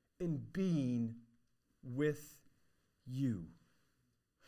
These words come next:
He ordered all of history. He ordained whatsoever comes to pass.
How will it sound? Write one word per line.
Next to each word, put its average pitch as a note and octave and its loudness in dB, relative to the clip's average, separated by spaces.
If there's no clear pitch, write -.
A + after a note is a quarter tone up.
He G3+ 4
ordered D#3 6
all G3 8
of E3+ -4
history. D#3+ 0
He A3+ 8
ordained F#3 8
whatsoever F3+ 8
comes F3+ 6
to G3+ -2
pass. D3 2